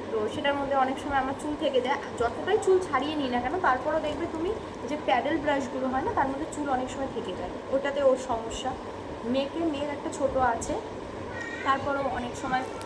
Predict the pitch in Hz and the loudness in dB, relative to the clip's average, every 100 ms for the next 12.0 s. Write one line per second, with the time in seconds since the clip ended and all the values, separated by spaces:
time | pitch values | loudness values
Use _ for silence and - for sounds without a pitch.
0 | - 466 480 415 392 403 - 320 330 330 | -4 8 8 8 4 2 2 0 2 2
1 | 320 320 302 285 240 226 247 247 214 220 | 2 2 0 2 0 2 0 2 0 0
2 | - 190 190 196 269 262 226 247 285 226 | -2 -2 -2 -2 2 2 2 -2 0 -2
3 | 233 269 247 - 269 254 - - - 214 | -2 -2 -4 0 -2 -2 -8 -8 -6 -2
4 | 196 190 190 202 208 - 359 - 294 294 | 0 0 -2 -2 -4 0 0 4 4 6
5 | 294 262 247 311 - 247 262 285 302 233 | 4 4 6 4 2 0 0 0 2 2
6 | 220 - 247 247 226 262 320 240 262 254 | 2 2 0 2 0 0 0 0 2 2
7 | 269 285 262 233 233 247 285 254 233 233 | 2 6 4 4 0 0 0 -2 0 0
8 | 277 269 - 226 214 247 226 240 233 269 | 2 2 2 2 2 4 4 4 2 2
9 | 269 233 220 214 - 453 - - - - | 2 4 4 4 2 0 -4 -6 -8 -8
10 | - 220 208 190 190 208 - 392 - - | -6 -4 -4 -4 -2 -2 -2 -2 -2 -6
11 | - - - - - - 240 226 339 | -8 -8 -8 -6 -6 -4 -2 2 0